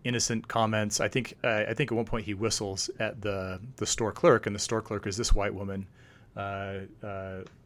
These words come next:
her, uh, Carolyn Bryant is the name of the, the real, real life character. Uh, Haley Bennett plays her. And so he whistles at her, and she decides to go off and tell on him, because that's,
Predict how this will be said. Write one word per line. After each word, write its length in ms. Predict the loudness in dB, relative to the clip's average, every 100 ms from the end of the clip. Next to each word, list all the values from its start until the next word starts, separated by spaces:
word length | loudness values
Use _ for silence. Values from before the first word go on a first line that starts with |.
| -20 -20 -18 -18 -10
her, 480 | -6 -4 -4 -4 -8
uh, 120 | -10 -4
Carolyn 540 | 2 4 4 0 -2 -4
Bryant 380 | -2 0 0 -2
is 140 | -6 -6
the 80 |
name 180 | -4 -4
of 140 | -6 -6
the, 420 | -6 -4 -6 -10 -8
the 80 | -2
real, 420 | 2 2 2 -4 -10 -8 0
real 160 | 2
life 320 | 4 2 0 -6
character. 580 | -4 -2 -2 -4 -8 -8 -12
Uh, 120 | -8
Haley 300 | 0 2 2
Bennett 260 | 0 -2 -2
plays 260 | -2 -2
her. 220 | -4 -8 -12 -20 -20 -20 -20 -20 -6
And 560 | -2 0 0 -2 -4 -4
so 180 | 0 2
he 120 | 6
whistles 300 | 8 8 6
at 140 | 6 8
her, 140 | 6
and 300 | 4 0 -2
she 180 | 0 2
decides 420 | 2 2 2 0
to 100 | -2
go 200 | 2 2
off 400 | 2 2 2 0 -2
and 400 | -6 -6 -8 -10 -14 -20 -20 -20 -20 -20 -20 -20 -20 -20 -2
tell 240 | 8 8 8
on 160 | 4
him, 220 | -2 -6 -10 -16 -6
because 320 | -2 -2 0
that's, 420 | 0 0 0 0